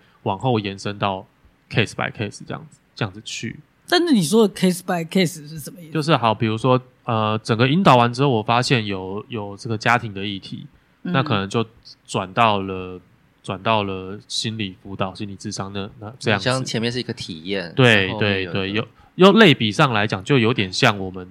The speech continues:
Speaker 1: 的即，即兴两个小时的那个，那个叫什么体验课。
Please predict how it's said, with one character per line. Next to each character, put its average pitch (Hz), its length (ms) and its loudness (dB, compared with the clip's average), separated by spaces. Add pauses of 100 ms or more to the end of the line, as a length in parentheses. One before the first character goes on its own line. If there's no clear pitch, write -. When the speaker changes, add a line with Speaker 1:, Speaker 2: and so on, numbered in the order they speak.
Speaker 1:
的 95 440 -6
即， - 140 -8
即 110 320 -2
兴 110 480 -4 (400)
两 107 160 0
个 120 100 0
小 101 220 2
时 - 140 -12
的 98 420 -6
那 107 120 -6
个， - 160 -12
那 104 60 -10
个 98 80 -10
叫 101 80 -8
什 - 80 -16
么 123 100 -14
体 - 180 -6
验 113 160 0
课。 107 280 -2